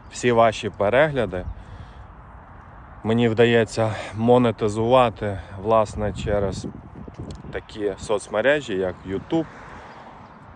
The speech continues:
Instagram, Facebook. І всі ці кошти я витрачаю на купівлю автівок. Долучаю їх до тієї суми, яку вдається зібрати.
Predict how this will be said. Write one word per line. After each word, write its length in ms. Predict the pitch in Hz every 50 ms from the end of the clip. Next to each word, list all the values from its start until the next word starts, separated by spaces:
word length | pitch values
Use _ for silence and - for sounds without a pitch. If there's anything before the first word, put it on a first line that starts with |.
| - - - - - - - - - - - -
Instagram, 800 | 101 104 101 - - - 101 101 117 127 139 143 147 147 143 127 - - - - - - - - - - - - - - - - - - - - - -
Facebook. 560 | 170 147 113 92 87 - - - 151 160 151 - - - - - - - - - - - - - -
І 80 | 98
всі 200 | 98 - - 180
ці 160 | 160 - 170 143
кошти 500 | - 131 135 - - - - 123 117 110 - - - -
я 160 | 104 104 104
витрачаю 720 | 101 95 - - 98 95 - - 131 131 131 127 117 113 - - - - - - - - - - -
на 340 | 98 104 117 123 123 127 123 - - - - - - - - - - - - - -
купівлю 600 | - 98 - - 110 117 117 110 104 107 104 92 -
автівок. 540 | 101 95 - - - 110 101 87 85 80 - - - - - - - - -
Долучаю 1160 | 95 98 104 139 131 117 101 85 - - - 107 107 104 - - 131 117 104 90 85 85 85
їх 320 | 87 92 110 135 147 147 - - - - - - - - -
до 220 | 85 85 98 104 101
тієї 400 | - - 101 101 98 92 87 82
суми, 340 | - - 147 135 131 107
яку 280 | 95 92 82 - 123 117
вдається 560 | 107 98 95 92 95 107 107 104 - - 92
зібрати. 520 | 85 90 92 90 95 98 90 82 - -